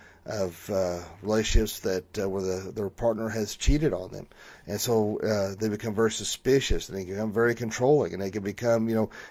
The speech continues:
and it, and then it hurts that relationship because the, they don't feel like they can trust that individual. And, uh, uh, so it makes it hard on that relationship. It really does.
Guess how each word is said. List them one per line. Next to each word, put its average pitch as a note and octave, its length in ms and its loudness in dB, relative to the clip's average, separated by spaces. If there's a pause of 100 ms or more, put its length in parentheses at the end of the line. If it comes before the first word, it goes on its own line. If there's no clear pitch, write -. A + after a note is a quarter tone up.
and G2+ 120 0
it, A2+ 180 0
and G#2+ 140 0
then A2+ 120 2
it A2+ 100 -2
hurts A2+ 380 -2
that C3+ 260 4 (220)
relationship G2 760 -2
because G#2+ 460 -2
the, G2 180 -2 (320)
they A2 100 2
don't A2 120 4
feel A2+ 140 0
like A2+ 100 2
they A#2 80 0
can A2+ 140 -2
trust C#3+ 340 4
that G2 160 0
individual. F2 680 -6 (460)
And, B2 480 0
uh, C3 40 8
uh, G2+ 800 6
so C#3+ 140 2
it C#3 80 6
makes C#3+ 160 2
it C3 80 4
hard D#3 320 4
on G2+ 140 -4
that F#2+ 140 0
relationship. F#2 600 -2
It F#2+ 40 -2
really G2+ 280 0
does. A#2+ 420 -2